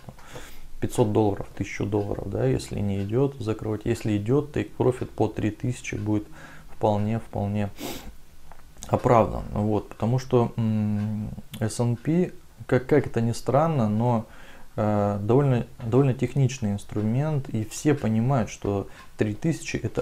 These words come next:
очень хороший уровень, как минимум, для покупок. То есть, если вы сейчас хотите купить, например, и вы какой-то инвестор такой, эм, ну, э, серьезный, вы не будете покупать S and P на хаях. Вы поставите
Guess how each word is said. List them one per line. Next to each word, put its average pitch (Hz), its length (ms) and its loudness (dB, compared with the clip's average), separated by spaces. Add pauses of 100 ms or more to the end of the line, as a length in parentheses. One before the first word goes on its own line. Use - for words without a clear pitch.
очень 123 300 2
хороший 113 500 2
уровень, 117 580 2
как - 180 -4
минимум, 110 360 2
для 104 140 0
покупок. - 540 -2
То - 100 -6
есть, - 100 -6
если 156 220 0
вы 139 80 4
сейчас - 340 -2
хотите 135 340 -4
купить, 190 460 0
например, 110 560 2
и 113 80 2
вы 123 140 6
какой-то 110 440 2 (520)
инвестор 117 460 4
такой, 104 440 0 (440)
эм, 98 360 0 (400)
ну, 113 240 0 (1400)
э, 107 140 2
серьезный, 120 640 6
вы 120 80 4
не 139 80 6
будете 180 240 2
покупать - 440 2
S - 140 -6
and 117 120 -2
P 120 120 0
на 107 120 0
хаях. - 440 0 (220)
Вы 131 80 6
поставите 123 800 6